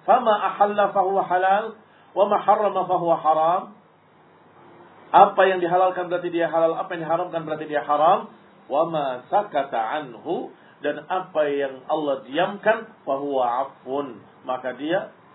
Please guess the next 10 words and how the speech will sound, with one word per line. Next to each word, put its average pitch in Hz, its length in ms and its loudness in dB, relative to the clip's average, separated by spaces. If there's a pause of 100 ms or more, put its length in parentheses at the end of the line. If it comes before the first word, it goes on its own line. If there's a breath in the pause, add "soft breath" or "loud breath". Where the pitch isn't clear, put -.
(920)
ma'fuun, 117 720 -4
termaafkan. 110 640 -4 (600 loud breath)
Wa 151 160 10
tala 180 640 8
qul 180 260 4
la 160 240 8 (160)
ajidu 160 380 -4
fi 170 160 0
ma 151 240 -2
uhiya 156 500 -6